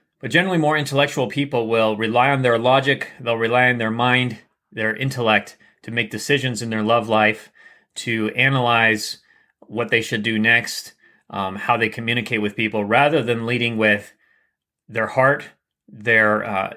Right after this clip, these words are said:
intuition, their emotional intelligence. And so oftentimes, if you're leading from your head rather than your heart, it's gonna be a lot harder to connect with people and to have more, have deeper relationships, because from your head,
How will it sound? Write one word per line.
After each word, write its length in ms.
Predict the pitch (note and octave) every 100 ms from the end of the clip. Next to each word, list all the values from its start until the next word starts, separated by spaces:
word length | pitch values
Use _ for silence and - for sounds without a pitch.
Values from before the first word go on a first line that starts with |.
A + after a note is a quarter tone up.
| -
intuition, 800 | A#2+ A#2 A2+ C3+ D3+ C#3 C#3 - _ _ _
their 220 | - G#2+
emotional 480 | G#2 A2+ C3 - B2+
intelligence. 720 | B2 B2 A#2+ A#2 A#2 B2+ - _ _ _ - _ _ -
And 200 | A2 G#2+
so 140 | A2+
oftentimes, 840 | C3 C#3+ C#3+ C3 A2+ G#2+ G#2 - -
if 140 | B2 A2+
you're 120 | A2+
leading 260 | B2 C#3 B2
from 220 | B2+ A2+
your 100 | G#2+
head 340 | C3 C3 A2
rather 240 | A2+ A#2 A2+
than 140 | G#2+
your 120 | G#2
heart, 400 | - D3+ A#2 G2+
it's 120 | G#2
gonna 160 | - A2+
be 120 | G#2+
a 80 | G#2
lot 220 | A#2+ B2
harder 360 | C3+ D3 A2+ G#2
to 140 | -
connect 380 | - B2 B2+ -
with 140 | A2
people 480 | - A2 G#2 G2+ G2 _ - _
and 120 | - G#2
to 60 |
have 300 | G#2 A#2+ G#2+
more, 500 | A2 G#2+ G#2+ G2+ G2+ _ _ _ _
have 240 | - A2+ A2
deeper 320 | C#3 C3 G#2+
relationships, 840 | G#2 A2+ C3 A#2 G2+ F#2 - -
because 760 | - - G#2 A#2+ A#2 G#2+ - - _ _ _ _ _
from 240 | - B2+
your 120 | A2+
head, 420 | A2+ C3+ A2 A2